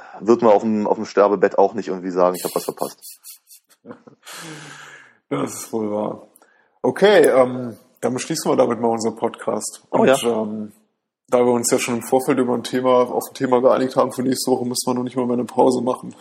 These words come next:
Speaker 1: Nee.
Speaker 2: <laughs> um darüber nachzudenken.
Speaker 1: Wir hauen das gleich so raus.
Speaker 2: Ja, nächste Woche ist Batman-Woche. Und,
Speaker 1: Yay.
Speaker 2: ähm, wir reden über The Dark Knight Rises.
Speaker 1: Genau.
Speaker 2: Den dritten und abschließenden Teil, zumindest seitens,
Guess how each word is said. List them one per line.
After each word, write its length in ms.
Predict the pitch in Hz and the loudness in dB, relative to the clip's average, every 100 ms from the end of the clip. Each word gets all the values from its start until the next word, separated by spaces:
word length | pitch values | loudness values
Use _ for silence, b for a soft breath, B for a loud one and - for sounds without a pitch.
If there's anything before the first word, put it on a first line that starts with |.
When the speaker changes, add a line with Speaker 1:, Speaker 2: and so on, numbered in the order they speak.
| B B - | B B -4
Speaker 1:
Nee. 200 | 185 165 - | 4 4 4
Speaker 2:
<laughs> 40 | |
um 120 | 175 - | 0 2
darüber 320 | 135 123 131 123 | 0 2 2 2
nachzudenken. 800 | 123 123 - 117 123 117 - - _ - | 0 -2 -2 -2 -4 -6 -10 -20 _ -4
Speaker 1:
Wir 300 | 143 131 127 | 0 0 0
hauen 140 | 123 | -2
das 120 | 117 | 0
gleich 160 | 110 107 | 0 2
so 100 | 95 | 0
raus. 200 | 80 82 - | 0 -4 -2
Speaker 2:
Ja, 260 | 117 117 123 | 2 4 4
nächste 280 | 123 123 139 | 2 2 2
Woche 140 | 127 | 0
ist 140 | 127 | 0
Batman-Woche. 800 | 131 113 123 113 107 101 - 104 - - _ | 0 0 0 0 -2 -4 -6 -10 -12 -20 _
Und, 320 | - 120 107 - | -2 0 2 4
Speaker 1:
Yay. 40 | 120 113 | 4 4
Speaker 2:
ähm, 460 | 110 110 110 107 107 - _ | 2 -2 -4 -6 -12 -20 _
wir 220 | 107 117 | -2 0
reden 180 | 117 117 | 0 0
über 240 | 117 117 113 | 2 2 2
The 100 | 110 | 0
Dark 340 | 113 117 - | 2 0 0
Knight 460 | 113 113 113 110 110 | -2 0 0 -2 -8
Rises. 840 | 107 107 104 101 - - - - _ - | -6 -6 -6 -8 -8 -8 -10 -14 _ -8
Speaker 1:
Genau. 220 | - 113 | -4 -4
Speaker 2:
Den 120 | 110 | -4
dritten 460 | 110 127 139 165 143 | -2 -2 0 -2 -2
und 260 | 120 123 - | -2 -4 0
abschließenden 720 | 139 - 143 135 - 123 120 | 0 0 0 2 0 -4 -4
Teil, 600 | 123 120 123 127 131 120 | 0 4 4 4 0 -2
zumindest 540 | - 123 131 147 - | -4 -2 -2 -2 0
seitens, 760 | 127 113 139 135 127 - - | 4 4 2 -4 -6 -8 -10